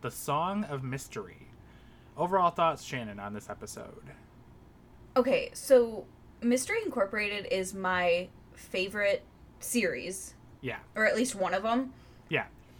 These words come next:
Speaker 2: This isn't my favorite episode from the series, but the series in general is still good, so I'm not, like, mad at it.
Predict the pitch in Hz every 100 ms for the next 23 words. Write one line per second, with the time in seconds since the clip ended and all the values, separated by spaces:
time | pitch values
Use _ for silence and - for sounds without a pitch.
0 | - 220 302 - 320 494 320 302 - 220
1 | 226 233 - 185 214 214 196 190 - 190
2 | 175 196 180 - 165 185 233 254 - -
3 | - - - - - 285 330 - 370 381
4 | 302 277 240 233 196 190 - 190 208 180
5 | - - 170 175 180 170 180 165 165 143
6 | 135 - - - -